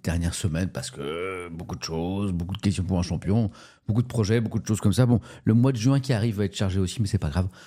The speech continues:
On va s'appli-, s'appliquer à faire un maximum de revues de presse. Salut Boubou. Un maximum de revues de presse, voilà, et du stream toujours le soir. Aujourd'hui, c'est double,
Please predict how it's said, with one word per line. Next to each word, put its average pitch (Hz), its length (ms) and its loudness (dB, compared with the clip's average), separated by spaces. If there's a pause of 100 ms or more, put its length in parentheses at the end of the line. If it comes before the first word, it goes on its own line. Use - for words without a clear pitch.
(360)
On 101 80 2
va 85 100 -2
s'appli-, - 420 -4
s'appliquer - 380 0
à 90 40 2
faire 85 140 0
un 80 60 0
maximum 175 1500 0
de 80 80 0
revues 71 140 -4
de - 40 -12
presse. - 280 -10 (1160)
Salut 87 200 0
Boubou. 87 260 0 (380)
Un 92 80 2
maximum 104 360 2
de 98 60 0
revues 92 160 -2
de 90 60 -8
presse, 117 340 0
voilà, 98 240 0
et 104 60 0
du 95 160 -2
stream 107 240 0
toujours 104 200 -2
le 95 100 -2
soir. 127 220 0
Aujourd'hui, 104 220 -2
c'est - 140 -8
double, 107 260 2